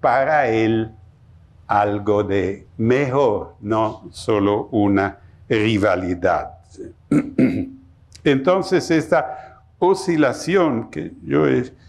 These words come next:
he tratado de llamarla la paradoja del padre, ¿no? Que tiene que ser padre, eh, amoroso, pero también combatiente. Y si te muestras ante a tu hijo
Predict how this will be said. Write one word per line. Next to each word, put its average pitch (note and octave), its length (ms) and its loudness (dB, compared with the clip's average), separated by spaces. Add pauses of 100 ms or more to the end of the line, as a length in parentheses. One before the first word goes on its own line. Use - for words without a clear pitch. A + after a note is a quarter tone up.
(340)
he C#3 120 -2
tratado C3+ 500 0
de A#2+ 160 2
llamarla B2+ 680 0
la A2+ 240 0
paradoja A#2 680 0
del G#2 220 -4
padre, F2+ 680 -2
¿no? A2 200 -4
Que G#2 120 -6
tiene A2+ 380 -2
que A2 120 -2
ser A2 360 -4
padre, D#3+ 840 0 (840)
eh, G#2 520 0
amoroso, B2 1040 0
pero B2+ 300 2
también C3 520 0
combatiente. A#2 1080 -2 (480)
Y B2 100 -2
si A#2 200 0
te B2 180 0
muestras C#3+ 680 -2
ante C#3+ 360 0
a C3 120 -2
tu A#2 160 2
hijo A#2 540 -2